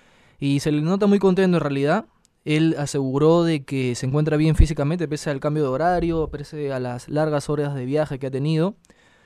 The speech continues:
Dijo que jugó hace diez días nada más, pero que igual está, igualmente está apto para,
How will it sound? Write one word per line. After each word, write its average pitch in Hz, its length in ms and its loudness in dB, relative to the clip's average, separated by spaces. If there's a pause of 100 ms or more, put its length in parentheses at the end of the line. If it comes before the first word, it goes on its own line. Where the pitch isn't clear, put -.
(240)
Dijo 156 300 0
que 151 80 -4
jugó 160 400 4
hace 160 280 0
diez 170 200 2
días 170 240 2
nada 151 240 0
más, 165 400 -4
pero 139 260 -2
que 135 80 -10
igual 147 380 0
está, 143 240 -8
igualmente 151 640 -2
está 151 300 -2
apto 160 320 -2
para, 165 320 2